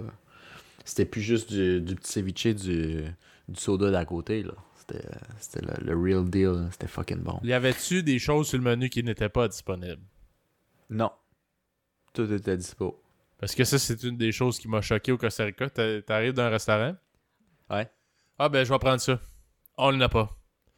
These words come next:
Speaker 2: Ah, ok, ben, je sais pas, là, euh, m'en prendre ça d'abord. On n'en a pas non plus. Ben, Chris, c'est
Speaker 1: Ouais.
Speaker 2: quoi t'as, tabarnak ?
Speaker 1: <laughs>
Speaker 2: Qu'est-ce que
Speaker 1: Dis-moi le don.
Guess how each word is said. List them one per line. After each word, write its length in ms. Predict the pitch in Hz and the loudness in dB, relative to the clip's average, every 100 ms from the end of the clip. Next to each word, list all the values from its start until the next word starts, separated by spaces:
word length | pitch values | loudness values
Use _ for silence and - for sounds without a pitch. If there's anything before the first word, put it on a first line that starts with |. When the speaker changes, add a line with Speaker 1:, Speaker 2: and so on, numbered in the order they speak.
| _ _ | _ _
Speaker 2:
Ah, 200 | 117 110 | 4 4
ok, 140 | 104 123 | 4 2
ben, 720 | 110 101 98 95 92 90 87 | 4 4 2 -2 -4 -6 -10
je 80 | 95 | -10
sais 60 | - | -8
pas, 160 | 90 | -6
là, 80 | 82 | -2
euh, 440 | 113 117 92 87 87 | 0 0 0 -2 -2
m'en 100 | 92 | 0
prendre 180 | 104 104 | 0 0
ça 80 | 117 | 0
d'abord. 340 | 147 175 147 _ _ _ _ - | 0 0 -4 _ _ _ _ -4
On 100 | 143 | 0
n'en 100 | 143 | 2
a 40 | 127 | 2
pas 100 | 135 | 2
non 160 | 127 113 | 4 2
plus. 220 | 107 95 _ _ _ _ - | 0 -2 _ _ _ _ -6
Ben, 80 | 104 | -2
Chris, 160 | 175 | 2
c'est 140 | 214 - | 4 4
Speaker 1:
Ouais. 40 | |
Speaker 2:
quoi 140 | 185 | 4
t'as, 220 | 180 226 185 | 2 2 2
tabarnak ? 680 | - - - 165 196 220 | 2 0 2 0 2 0
Speaker 1:
<laughs> 40 | - | 2
Speaker 2:
Qu'est-ce 720 | 349 151 208 175 139 131 135 | 2 4 4 4 2 0 2
que 80 | 170 | 2
Speaker 1:
Dis-moi 240 | 131 143 | 2 0
le 160 | 143 127 | 0 0
don. 200 | 143 | -2